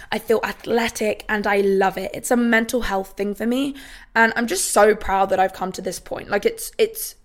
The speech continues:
beautiful. Another thing that I've learned, it's really good to just go with the flow with your phases. If you're like me, I am the biggest phase girl you will ever meet. Like, in the summer, I was running all, like, every week and I did a marathon. And then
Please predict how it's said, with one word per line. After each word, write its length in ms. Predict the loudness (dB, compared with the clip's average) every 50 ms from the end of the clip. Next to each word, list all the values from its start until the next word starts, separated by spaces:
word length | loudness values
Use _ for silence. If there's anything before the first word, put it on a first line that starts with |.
| -18 -16
beautiful. 640 | -10 -8 -6 -6 -4 -6 -6 -6 -6 -8 -8 -10 -12 -18 -8 -4
Another 260 | -2 0 0 0 0 -2
thing 200 | -2 -2 0 0
that 80 | 2
I've 160 | 2 2 2
learned, 220 | 2 2 0 0 -2
it's 240 | -6 -8 -8 -8 -8
really 580 | -8 -10 -10 -8 -4 -2 0 2 4 4 4 4
good 140 | 4 2 2
to 80 | 0
just 220 | -2 -6 -6 -4 -2
go 140 | -2 0 0
with 100 | 0 -2
the 80 | -4
flow 240 | -6 -4 -4 -2 -2
with 80 | 0 -2
your 100 | -2 -4
phases. 480 | -6 -8 -8 -8 -8 -10 -12 -10 -10 -8
If 120 | -4 -2
you're 100 | 0 2
like 200 | 2 2 0 0
me, 320 | -2 -4 -4 -4 -4 -6 -8 -6
I 360 | -4 -2 -2 -2 -2 -4 -4
am 320 | -2 -2 0 0 -2 -4 -6 -8
the 160 | -8 -4 0
biggest 340 | 2 2 2 2 -2 -4 -8
phase 380 | -8 -6 -4 -2 -2 -2 -2
girl 240 | -4 -4 -2 -2 -2
you 100 | -2 -4
will 140 | -4 -4 -4
ever 220 | -4 -4 -4 -4 -6
meet. 260 | -8 -10 -14 -16 -20 -20 -20 -20 -20 -20 -20 -10 0
Like, 160 | 2 4 6 6
in 60 | 4
the 80 | 4
summer, 460 | 2 0 -2 0 2 0 0 -2 -4 -4
I 80 | 0 0
was 160 | 2 2 2
running 540 | 2 0 0 0 -2 -4 -4 -6 -8 -10 -14 _ _ _ _
all, 420 | 0 0 2 2 0 -2 -4 -4 -4
like, 220 | -2 -2 -2 0 0
every 300 | 0 0 2 2 2 2
week 380 | 0 -2 -2 -4 -4 -8 -12 -18 -18 -20 -8 -2 0
and 80 | 2
I 60 | 4 4
did 140 | 4 4
a 40 | 4
marathon. 720 | 4 2 0 -2 -2 -4 -6 -8 -10 -10 -10 -10 -12 -14 -20 _ -20 -20 -20 -20 -10 -4 0
And 160 | 2 2 4
then 260 | 2 2 0 -2 -6